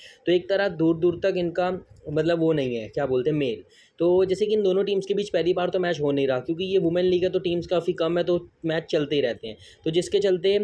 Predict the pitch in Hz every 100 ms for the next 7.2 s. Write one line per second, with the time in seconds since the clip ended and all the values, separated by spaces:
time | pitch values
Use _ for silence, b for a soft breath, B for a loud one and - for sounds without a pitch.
0 | 202 B - 170 180 185 190 202 190 180
1 | 180 185 185 208 175 170 175 180 175 165
2 | 175 175 175 165 165 175 180 139 135 170
3 | - 131 127 143 156 170 160 170 175 190
4 | 170 - 175 175 175 170 156 175 156 151
5 | 156 113 127 151 170 196 226 226 226 220
6 | 165 - 185 190 151 156 170 165 147 127
7 | 143